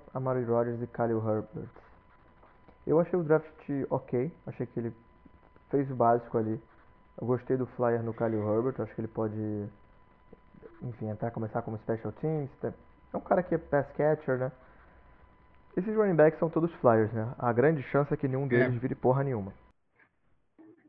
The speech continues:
Speaker 2: Cara, eu posso falar aqui, eu odiei esse
Speaker 1: Pode.
Speaker 2: draft. Não pelo spot, mas sim por time de anão,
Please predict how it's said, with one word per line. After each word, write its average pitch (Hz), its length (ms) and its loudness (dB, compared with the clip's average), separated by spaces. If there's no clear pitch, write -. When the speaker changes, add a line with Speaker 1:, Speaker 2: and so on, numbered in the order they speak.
Speaker 2:
Cara, 110 420 4
eu 107 240 -8
posso 143 180 4
falar 123 220 4
aqui, 123 200 4
eu 113 160 4
odiei 120 380 8
esse 123 80 4
Speaker 1:
Pode. 165 160 0
Speaker 2:
draft. 123 320 2
Não 139 180 4
pelo 123 240 4
spot, 113 500 2
mas 101 320 2
sim 113 140 2
por 104 280 -6
time 127 220 2
de 123 100 8
anão, 117 500 6